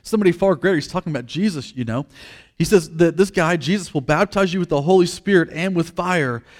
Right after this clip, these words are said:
His winnowing fork is in his hand. He will clear the threshing floor, gathering his wheat into the barn and burning up the chaff, the, the, the ones that have rejected him, the,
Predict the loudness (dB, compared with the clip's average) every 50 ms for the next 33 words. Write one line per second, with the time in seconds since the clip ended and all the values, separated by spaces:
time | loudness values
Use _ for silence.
0 | -6 _ -2 -2 -2 2 4 4 6 6 4 2 2 0 0 2 2 2 4 2
1 | 0 -2 0 -2 -4 -4 -4 -4 -4 -4 -2 -2 -2 -2 -4 -4 -8 -8 -2 2
2 | 4 4 4 2 -2 -4 -4 -4 -6 -4 -6 -8 -8 -6 -2 -2 -2 -2 -2 -4
3 | -4 -2 -2 -2 -2 -2 -4 -4 -6 -4 -4 -4 -4 -4 -6 -6 -2 -2 -2 -2
4 | 0 0 0 0 0 -2 -4 -10 -10 -6 -6 -6 -6 -4 -2 0 0 2 2 0
5 | 0 0 -2 -2 -2 -6 -6 -4 -4 -4 -4 -4 -6 -4 -2 -2 -2 -2 -6 -14
6 | _ _ _ _ _ _ _ -2 -2 -2 -2 -4 -8 _ _ _ _ -8 -4 -2
7 | -2 -2 -2 -2 -2 -2 -2 -4 -4 -2 -4 -4 -4 -6 -8 -6 -6 -6 -6 -6
8 | -8 -10